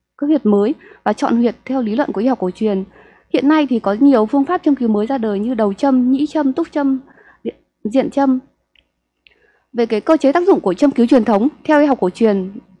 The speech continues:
có hai cơ chế là điều hòa âm dương và điều chỉnh cơ năng hoạt động của hệ kinh lạc. Theo y học hiện đại có ba giả thuyết được đưa ra. Thứ nhất là các phản ứng tại chỗ, khi châm hoặc cứu vào các huyệt gây ra các cung phản xạ mới, tác dụng ức chế hoặc phá vỡ các cung phản xạ bệnh lý. Thứ hai là các phản ứng tiết đoạn,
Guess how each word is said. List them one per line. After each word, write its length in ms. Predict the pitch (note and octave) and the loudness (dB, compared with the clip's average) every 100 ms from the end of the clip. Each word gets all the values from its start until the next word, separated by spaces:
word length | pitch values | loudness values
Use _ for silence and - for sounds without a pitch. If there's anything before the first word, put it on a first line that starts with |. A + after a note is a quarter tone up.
| _ _ | _ _
có 100 | A3 | -4
hai 200 | C#4 D4 | -2 0
cơ 100 | C4+ | 0
chế 160 | A#3 | 2
là 120 | B3 A#3 | 0 2
điều 220 | G#3+ G#3+ | 2 2
hòa 200 | A#3 G#3 | 0 -2
âm 200 | C#4+ C#4+ D4 | 0 0 2
dương 220 | C#4+ B3+ | 0 0
và 100 | G3+ | 0
điều 180 | G#3+ G#3 | 0 0
chỉnh 200 | A3 F3+ | 0 0
cơ 160 | C#4+ | 2
năng 160 | C#4 C4+ | 2 2
hoạt 140 | A3 | 0
động 180 | F#3+ - | -4 -6
của 100 | F3+ | -6
hệ 140 | A#3 | -6
kinh 200 | B3 C4 | -4 -2
lạc. 180 | B3+ G3+ - - - - _ | -2 -4 -6 -20 -20 -20 _
Theo 120 | E4 | 2
y 80 | D4+ | 2
học 140 | D4 A#3+ | 2 0
hiện 160 | A#3+ | -4
đại 220 | C4 - - | -2 -4 -6
có 80 | G#3+ | -2
ba 180 | C4+ | -2
giả 120 | C4+ F#3 | 0 -4
thuyết 200 | E4 C#4+ | -4 -4
được 100 | G3+ | -2
đưa 160 | B3+ | -2
ra. 280 | C4+ C4 B3 - - - | 0 0 -2 -8 -20 0
Thứ 80 | C4 | 4
nhất 140 | F4+ | 4
là 40 | F4 | 2
các 160 | D#4 | -2
phản 160 | C#4 F3+ | 0 0
ứng 140 | G3 | 0
tại 120 | B3+ | -2
chỗ, 280 | A#3 - E4+ - - _ _ | -4 -4 -4 -6 -14 _ _
khi 120 | - | -4
châm 260 | C#4+ E4+ D4 | 0 2 2
hoặc 120 | C4 - | 0 -2
cứu 160 | G#3+ | -4
vào 120 | B3 | -2
các 120 | C#4+ F4 | -4 -2
huyệt 180 | C4 | -2
gây 140 | B3+ C4 | -2 -4
ra 140 | C4 | -4
các 140 | D4+ D4+ | -4 -4
cung 140 | C#4+ | -4
phản 140 | A#3 | -4
xạ 140 | F3 - | -6 -4
mới, 380 | F#3+ F#3+ A3 F4 - - - | -2 0 -2 -4 -12 -12 -6
tác 180 | E4 | -2
dụng 140 | F4 D4 - - - | -2 -2 -6 -20 -8
ức 160 | - F4 | -4 -4
chế 220 | - A3+ B3 | 0 0 2
hoặc 160 | F4 - | -2 -2
phá 140 | G3+ | -4
vỡ 200 | B3+ E4 | -2 -2
các 100 | F4 | -2
cung 120 | D#4 | -2
phản 140 | D4 F3 | -2 -2
xạ 140 | A3+ | -4
bệnh 160 | G#3+ G3 | -4 -2
lý. 280 | G3+ A3 D#4+ - - C4 | -2 -2 -6 -12 -8 -4
Thứ 60 | |
hai 160 | D4 D#4+ | 0 0
là 60 | |
các 140 | B3+ F4 | 0 -2
phản 140 | A#3 | -2
ứng 140 | F#3 G3 | -2 0
tiết 180 | F4+ | -2
đoạn, 200 | - C#4+ | 0 -2